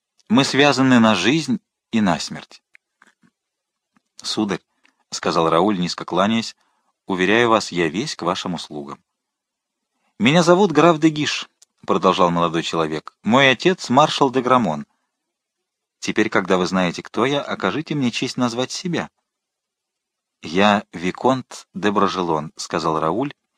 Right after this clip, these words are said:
краснея от того, что не может, подобно графу де Гишу, назвать имя своего отца. «Ваше лицо, виконт, ваша доброта и ваша смелость привлекают меня.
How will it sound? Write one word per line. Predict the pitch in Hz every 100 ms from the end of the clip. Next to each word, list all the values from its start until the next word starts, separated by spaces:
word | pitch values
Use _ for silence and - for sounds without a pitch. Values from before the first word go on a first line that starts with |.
| _ _ _ _ -
краснея | 117 120 165 160 135
от | -
того, | 123 139
что | 139 120
не | 117
может, | 127 143 135
подобно | 110 101 104 101
графу | 90 110 -
де | 95 87
Гишу, | 113 165 -
назвать | 90 82 101 139 -
имя | 113 117
своего | - 92 87 87
отца. | 85 - - 69 - _ _ _ _ _ _ _ _ _ _ _ _ _ _ -
«Ваше | 104 98 101
лицо, | 87 - 160
виконт, | 156 - 78 73 - - _
ваша | - 113 -
доброта | 104 107 107 123 92
и |
ваша | 87 95 90
смелость | - 127 170 135 - -
привлекают | - 113 127 - 208 151 -
меня. | 73 67